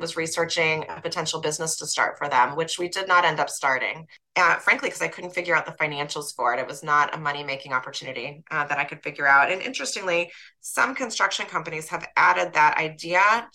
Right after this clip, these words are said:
to their portfolios, but not as standalone businesses. So, you know, had I understood construction better, maybe we could have figured out a way to do it. But for me, it was just a, an incredible bridge, because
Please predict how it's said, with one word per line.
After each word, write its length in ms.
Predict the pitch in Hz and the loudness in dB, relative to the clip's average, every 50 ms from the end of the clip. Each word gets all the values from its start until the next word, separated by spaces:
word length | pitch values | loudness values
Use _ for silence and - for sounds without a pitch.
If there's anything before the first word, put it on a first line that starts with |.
| - - | -6 -4
to 180 | - 185 185 175 | -2 -4 -4 -2
their 160 | 160 156 151 | -2 -2 -2
portfolios, 760 | - - 170 156 - - 156 151 160 170 175 175 180 185 185 - | 0 0 -2 -2 2 2 2 2 4 4 2 2 0 -2 -4 -8
but 160 | 170 - - | -10 -6 -2
not 180 | 170 165 165 165 | 2 2 2 2
as 160 | 165 165 - | 0 -6 -8
standalone 420 | - 160 156 156 151 151 147 147 | -8 -8 -8 -6 -4 -4 -4 -4
businesses. 640 | 147 151 147 147 160 156 156 - - - - - - | -6 -10 -10 -8 -10 -10 -10 -10 -10 -10 -12 -12 -6
So, 280 | - 175 160 156 156 156 - - - - - _ | 0 2 4 4 2 2 -4 -14 -18 -20 -16 _
you 80 | 190 190 | 2 4
know, 120 | 180 175 | 4 4
had 240 | 180 - 226 214 208 | 4 6 4 6 6
I 220 | 208 196 185 165 | 6 6 6 4
understood 460 | 165 180 180 180 180 - - 185 180 | 2 2 -2 -4 -4 -2 -4 -4 -4
construction 580 | 180 - 175 170 - - 175 190 - - 190 180 | -4 -10 -10 -6 -2 -2 -2 0 -2 -6 -6 -2
better, 240 | 160 147 143 147 151 | 0 0 0 0 -4
maybe 320 | 156 143 151 151 160 160 | -4 -6 -6 -6 -6 -6
we 100 | 156 156 | -8 -8
could 140 | 151 - 156 | -8 -6 -10
have 100 | 151 - | -8 -8
figured 220 | 156 147 147 147 | -6 -4 0 0
out 80 | 143 143 | 0 0
a 60 | 143 | 0
way 160 | 147 147 143 | -2 -4 -4
to 160 | 143 - - 156 | -4 -8 -10 -8
do 220 | - 151 151 160 | -6 -4 -2 0
it. 300 | 180 214 233 226 - - - - - - - - _ _ _ | 0 0 -2 -2 -6 -10 -10 -10 -20 -20 -20 -20 _ _ _
But 380 | - 185 180 175 175 170 170 - _ _ _ _ | 2 4 4 6 6 4 2 0 _ _ _ _
for 120 | - 185 180 | -6 -6 -4
me, 240 | 180 196 214 214 | -4 -4 -2 -2
it 100 | 196 175 | 0 0
was 160 | 170 175 170 - | 0 -2 -2 -4
just 200 | 175 165 - - | -8 -8 -6 -8
a, 120 | 160 160 _ _ | -8 -8 _ _
an 80 | - 165 | -10 -10
incredible 460 | 165 160 156 - 165 165 156 151 147 - | -10 -8 -4 -4 -4 -4 -4 -8 -10 -4
bridge, 560 | - 151 175 180 127 - - 156 - - - | -2 0 0 0 -2 -4 -6 -8 -10 -10 -10
because 480 | - 185 - 185 170 165 165 160 - | -12 -10 -4 -2 -2 -2 -2 -4 -10